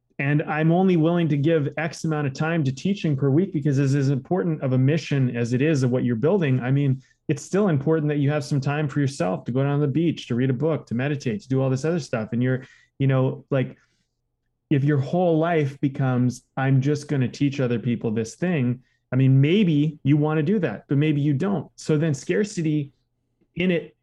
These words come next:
becomes a natural thing where there's just not enough space. And I think that you can have, like, a tier system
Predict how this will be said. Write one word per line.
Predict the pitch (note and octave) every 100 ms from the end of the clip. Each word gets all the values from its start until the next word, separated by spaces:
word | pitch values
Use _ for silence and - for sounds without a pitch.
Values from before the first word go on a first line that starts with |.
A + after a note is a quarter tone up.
| _ _ C#3
becomes | C3+ E3+ C#3
a | B2+
natural | C3+ D#3 - - A2
thing | - G#2+ G2 -
where | C3+
there's | C#3 C3+
just | F#3 -
not | E3 D#3+
enough | D#3 D3+
space. | - - A#2+ G2+ - - _ _ _ _ _ -
And | D#3+
I |
think | D#3+ A3 G#3
that | G3 D#3+ - - _ _ _ _ _ _ _ _ -
you | E3
can | F3+ E3+
have, | D#3 D#3+ C#3 C#3
like, | C#3+ C3+
a | B2+
tier | - - F3+ F#3
system | F3 C#3+ B2+ - A2+ A#2+ A#2+